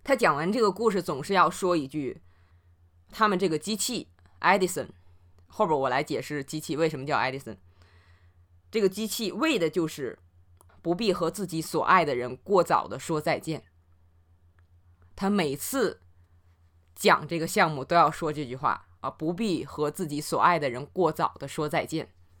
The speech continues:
非常有感染力。大家就觉得这个技术如果成功了，那真是对每个人都好啊，这是颠覆医疗系统啊。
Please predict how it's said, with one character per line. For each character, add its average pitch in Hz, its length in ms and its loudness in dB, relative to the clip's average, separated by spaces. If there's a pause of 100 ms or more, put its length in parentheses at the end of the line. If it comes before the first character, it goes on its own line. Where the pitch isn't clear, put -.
(640)
非 254 160 0
常 185 180 0
有 143 100 -2
感 131 200 2
染 139 200 -4
力。 - 240 -12 (1600)
大 277 100 2
家 302 160 4
就 302 160 0
觉 190 240 2
得 214 280 2 (180)
这 359 100 2
个 294 80 2
技 269 160 -2
术 202 140 -4
如 196 100 4
果 190 140 6
成 165 220 -6
功 175 240 0
了， 151 80 -2
那 202 120 2
真 285 200 0
是 233 100 -10
对 277 140 0
每 180 260 2
个 156 100 -4
人 226 160 2
都 339 100 4
好 - 380 2
啊， - 260 -4 (760)
这 302 100 -8
是 285 80 -2
颠 339 260 4
覆 330 120 2
医 330 140 4
疗 277 160 8
系 302 180 0
统 202 220 -4
啊。 139 240 -8